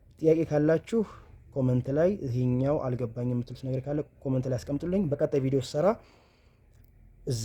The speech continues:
ላይ ጥያቄው መልስ ለእናንተ ሰጥቼ ወደ ቀጥታ ወደ ቪዲዮ እገባለሁ ማለት ነው። ሰላሙ አለይኩም ወረሕመቱላሂ ወበረካቱ።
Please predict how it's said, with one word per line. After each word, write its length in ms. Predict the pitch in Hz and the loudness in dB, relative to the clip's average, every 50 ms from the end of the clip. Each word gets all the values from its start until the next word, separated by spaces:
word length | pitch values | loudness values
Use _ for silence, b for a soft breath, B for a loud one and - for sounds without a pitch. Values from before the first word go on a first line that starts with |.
| 127 123 | 2 4
ላይ 120 | 123 135 156 | 4 2 2
ጥያቄው 300 | - 143 127 127 - 127 | 0 -2 -2 -2 -2 -2
መልስ 240 | 123 123 120 - - - - | 0 0 -2 -4 -6 -10 -8
ለእናንተ 320 | 127 131 131 131 127 123 - | -4 0 2 2 2 0 0
ሰጥቼ 260 | 107 143 - - - - 208 175 | -4 -8 -8 -8 -4 0 2 2
ወደ 120 | 135 120 127 | 2 2 0
ቀጥታ 200 | - 123 - - | -4 -6 -8 -6
ወደ 140 | 123 117 120 | -6 -4 -4
ቪዲዮ 240 | 107 113 113 110 113 | -4 -6 -4 -4 -4
እገባለሁ 420 | 110 104 113 107 110 110 113 117 117 | -4 -4 -4 -4 -4 -4 -4 -6 -6
ማለት 240 | 117 120 131 131 131 | -4 -4 -6 -4 -4
ነው። 120 | 202 240 262 - b b b b b b b b _ - | -4 -6 -6 -8 b b b b b b b b _ -4
ሰላሙ 280 | - 139 131 127 120 123 | 0 2 2 4 4 2
አለይኩም 360 | 123 123 127 - 127 - 156 | 2 4 2 2 2 2 0
ወረሕመቱላሂ 640 | 135 127 123 - 127 120 - - 120 123 131 135 139 | 0 0 0 -2 -4 -6 -6 -6 -6 -4 -4 -2 0
ወበረካቱ። 520 | 131 123 113 113 113 - - 123 110 101 | 0 0 0 0 -2 -4 -4 -6 -6 -6